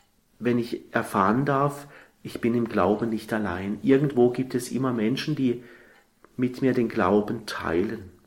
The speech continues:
Und dann, was macht Jesus mit diesen Zwölf? Er sandte sie aus. Aussenden, das heißt ja, ich bin im Glauben, ich bin mit Jesus unterwegs.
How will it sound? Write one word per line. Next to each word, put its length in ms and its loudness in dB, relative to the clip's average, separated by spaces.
Und 580 0
dann, 400 2
was 200 -4
macht 360 -2
Jesus 400 0
mit 160 -2
diesen 260 -4
Zwölf? 460 2
Er 120 -2
sandte 380 -4
sie 240 -2
aus. 600 -14
Aussenden, 720 6
das 220 0
heißt 320 2
ja, 40 8
ich 280 -4
bin 160 4
im 140 2
Glauben, 520 2
ich 180 -4
bin 200 0
mit 160 -2
Jesus 680 -2
unterwegs. 920 -6